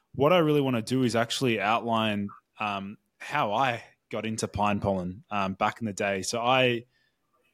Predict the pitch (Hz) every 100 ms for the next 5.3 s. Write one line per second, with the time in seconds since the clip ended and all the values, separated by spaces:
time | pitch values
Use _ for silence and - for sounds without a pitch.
0 | _ 143 123 160 - 180 147 - 135 127
1 | 120 117 110 107 101 - 107 120 117 107
2 | 101 - 110 107 107 - 107 104 131 143
3 | - 107 101 95 95 101 - 104 92 110
4 | 113 - 110 101 95 87 90 92 117 -
5 | 104 95